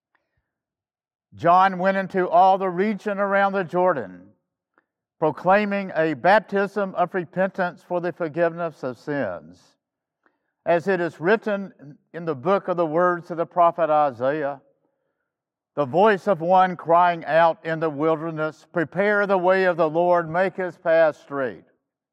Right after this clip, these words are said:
Every valley shall be filled, and every mountain and low sh-, hill shall be made low, and the crooked shall be made straight,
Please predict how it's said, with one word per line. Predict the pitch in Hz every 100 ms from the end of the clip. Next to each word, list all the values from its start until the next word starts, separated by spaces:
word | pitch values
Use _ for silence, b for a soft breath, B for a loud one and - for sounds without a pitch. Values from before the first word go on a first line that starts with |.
| _ _ _ _ _ _
Every | 160 143 123
valley | 107 156 208 196
shall | 175 180 147
be | 139
filled, | 117 185 196 196 180
and | 151
every | 139 131
mountain | 123 151 196 190 180 151
and | 127
low | 135 165 175
sh-, | 185 - 165 b b b _
hill | 185 196
shall | 185 190
be | 147 139
made | 131 127
low, | 120 147 160 165 160 b
and | 165 156
the | 151
crooked | 208 240 220 202 185
shall | 190 170
be | 175
made | 160 156 143
straight, | _ 139 127 90 87